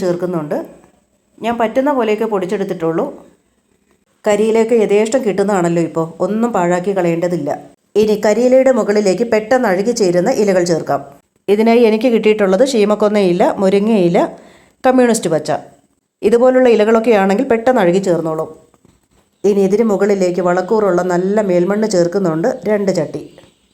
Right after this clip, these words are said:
മല്ലിവിത്ത് പാകി മുളപ്പിക്കാൻ ആഴം കൂടിയ പോട്ടിൻ്റെ ആവശ്യമില്ല, ആഴം കുറഞ്ഞ പരപ്പുള്ള പോട്ടാണ് നല്ലത്. രണ്ട്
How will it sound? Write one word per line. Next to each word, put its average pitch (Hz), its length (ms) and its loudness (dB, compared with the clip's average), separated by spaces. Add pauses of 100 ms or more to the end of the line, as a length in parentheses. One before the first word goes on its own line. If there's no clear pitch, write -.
(220)
മല്ലിവിത്ത് 247 480 0
പാകി 220 300 2
മുളപ്പിക്കാൻ 202 500 0
ആഴം 190 260 0
കൂടിയ 196 320 2
പോട്ടിൻ്റെ 185 440 0
ആവശ്യമില്ല, 170 440 0 (240)
ആഴം 202 340 0
കുറഞ്ഞ 180 300 0 (100)
പരപ്പുള്ള 196 500 0 (100)
പോട്ടാണ് 175 480 0
നല്ലത്. 156 280 -4 (1200)
രണ്ട് 214 280 2